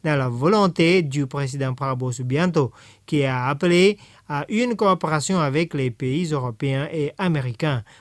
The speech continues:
Outre le Canada, l'Indonésie a établi une coopération similaire avec l'Allemagne et la Pologne et explore des opportunités dans plusieurs autres pays comme l'Autriche, la Hongrie,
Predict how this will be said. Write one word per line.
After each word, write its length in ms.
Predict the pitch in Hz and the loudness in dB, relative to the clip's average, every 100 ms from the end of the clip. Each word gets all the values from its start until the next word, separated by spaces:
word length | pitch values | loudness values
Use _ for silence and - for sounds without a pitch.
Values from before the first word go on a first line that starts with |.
| _ 147 | _ -12
Outre 280 | 135 120 | -10 -6
le 140 | 135 127 | -4 -4
Canada, 560 | 139 143 151 165 208 - _ - _ _ | -2 0 4 4 2 -4 _ -20 _ _
l'Indonésie 500 | 143 131 131 131 139 | -6 -4 -2 -2 2
a 140 | 160 135 | 2 2
établi 520 | 127 160 151 160 208 | 0 0 0 0 0
une 120 | 220 | 0
coopération 580 | 190 170 165 151 143 160 | 0 0 0 -2 -2 -4
similaire 500 | 143 147 143 143 180 | -4 -4 -2 0 0
avec 340 | 156 139 143 135 | 0 0 -4 -4
l'Allemagne 640 | 139 131 143 165 180 190 180 | -4 -2 0 0 0 -2 -2
et 400 | 160 156 160 - 156 | -2 0 -2 -6 -8
la 220 | 139 127 | -6 -4
Pologne 640 | - 214 156 131 143 160 - | 0 2 2 2 0 -4 -4
et 300 | 170 156 165 _ | -2 -2 -4 _
explore 760 | 202 160 - 180 156 131 131 147 139 - - - | -8 -6 -6 -2 0 0 -2 -4 -6 -16 -14 -6
des 160 | 226 | 0
opportunités 760 | 214 208 175 185 160 135 156 175 | 0 -2 -6 -2 -2 0 0 0
dans 180 | 147 131 | 0 -2
plusieurs 640 | 143 127 131 139 131 147 | -4 -2 -2 -2 -2 -2
autres 320 | 175 - 135 | -4 -4 -12
pays 400 | 117 123 127 156 - | -8 -6 -6 -8 0
comme 260 | 170 170 - - _ | 0 0 -4 -16 _
l'Autriche, 640 | 240 - - 123 - - - - | -2 -2 -4 -6 -6 -10 -12 -14
la 140 | 139 - | -12 -2
Hongrie, 540 | 190 190 175 170 185 | 0 2 2 2 0